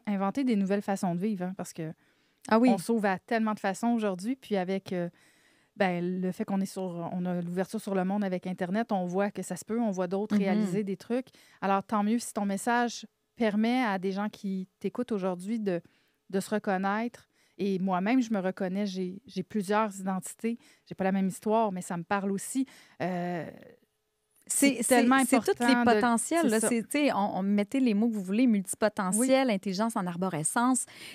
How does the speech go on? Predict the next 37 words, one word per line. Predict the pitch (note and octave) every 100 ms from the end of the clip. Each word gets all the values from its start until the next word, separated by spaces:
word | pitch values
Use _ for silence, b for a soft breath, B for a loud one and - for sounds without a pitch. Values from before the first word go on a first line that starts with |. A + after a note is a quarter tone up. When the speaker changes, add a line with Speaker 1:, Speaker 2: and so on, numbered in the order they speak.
| -
Speaker 2:
les | F3+
gens | G3+ B3
qui |
sont, | - F3+ D#3
on, | E3 -
multicréateurs | G3+ A3+ - - - A#3+ F#3 - G#3+ A3+ B3+ A#3
et |
qui | F#3 G#3
ont | F#3
envie | F#3 F#3 B3+
d'amener | G3+ G3 G3
tout | - B3
ça. | - C4+
Moi, | B3
j'ai | B3 G3
tout | A3+
le | -
temps | A#3 G3
dit, | F3 A3+ D4 B B B
j'ai | G#3+
le | F#3+
goût |
de | B3+
faire | - A3+ A#3+
vingt | G3+ B3+ A#3
vies | G#3 C#4+
en | A3+ -
une | A#3 A#3+
vie. | G3 F#3+ A3
Speaker 1:
Oui. | G#3+ A3 B B -
Speaker 2:
Puis | A3 G#3
oui, | G#3 B3+ C#4+
des | A3+
fois, | - B3+ A#3+
c'est | - A3
un | G3 F3+
problème. | - F3+ F#3 F#3+ F#3 E3